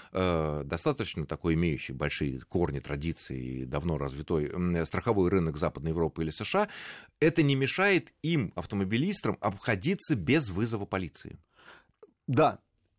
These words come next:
Speaker 2: потому что выплаты там уже состоятся в любом случае.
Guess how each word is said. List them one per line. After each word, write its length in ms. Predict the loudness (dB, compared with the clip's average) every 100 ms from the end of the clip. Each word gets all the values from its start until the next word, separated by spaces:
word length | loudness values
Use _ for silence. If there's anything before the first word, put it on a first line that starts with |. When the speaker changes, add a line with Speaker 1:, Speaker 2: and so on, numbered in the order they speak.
| -4
Speaker 2:
потому 460 | 0 4 6 8 6
что 180 | 4 -4
выплаты 720 | 2 2 4 2 0 -4 -10 -18 _ _ 0
там 380 | 4 4 4 0 -8
уже 220 | -4 -2 0
состоятся 640 | 0 0 2 2 2 0
в 60 | 0
любом 280 | 2 2 -2
случае. 380 | -4 -8 -8